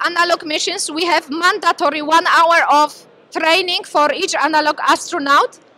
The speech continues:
I told you already, twenty minutes goes to hypoxia training.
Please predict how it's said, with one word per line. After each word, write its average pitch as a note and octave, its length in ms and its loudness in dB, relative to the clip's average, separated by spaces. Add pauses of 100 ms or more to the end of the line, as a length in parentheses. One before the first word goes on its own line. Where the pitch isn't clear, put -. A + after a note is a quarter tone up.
(480)
I C#4 120 -4
told F4 240 -2
you - 80 -2
already, D#4 580 -2
twenty F#4+ 420 -2
minutes E4 360 -8
goes D#4+ 300 0
to E4+ 100 -8
hypoxia D4 840 -2
training. C#4+ 420 -6